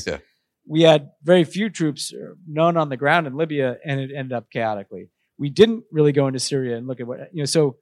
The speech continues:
Speaker 2: all these things have in common is we have to have some humility about our ability to sit here in the United States and kind of direct events internally in, in countries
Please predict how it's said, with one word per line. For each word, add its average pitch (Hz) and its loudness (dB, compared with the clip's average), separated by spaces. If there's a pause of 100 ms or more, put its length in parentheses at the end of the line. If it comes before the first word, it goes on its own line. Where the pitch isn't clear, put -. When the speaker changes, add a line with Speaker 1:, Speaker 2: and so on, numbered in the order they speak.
(180)
Speaker 2:
all 170 4
these 202 -4
things 165 -4
have 147 2
in 135 -10
common 156 -4
is 120 -6
we 151 -2
have 156 2
to 151 0
have 135 0
some 147 -6
humility 127 -4 (560)
about 147 2
our 160 8
ability 147 2
to 123 -4
sit 151 -4
here 139 -2
in 127 -10
the 123 -8
United 120 -10
States 160 -4
and 120 -12
kind 127 -8
of 117 -10
direct 120 -8 (160)
events 139 -4
internally 117 -8
in, 107 -14
in 127 -16
countries 117 -10